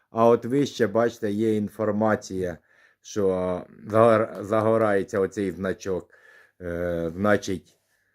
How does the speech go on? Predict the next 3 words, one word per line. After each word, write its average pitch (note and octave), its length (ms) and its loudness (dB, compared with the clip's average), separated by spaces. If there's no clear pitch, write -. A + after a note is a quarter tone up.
які-то A2 440 0
питання A#2+ 760 0
є A#2 440 0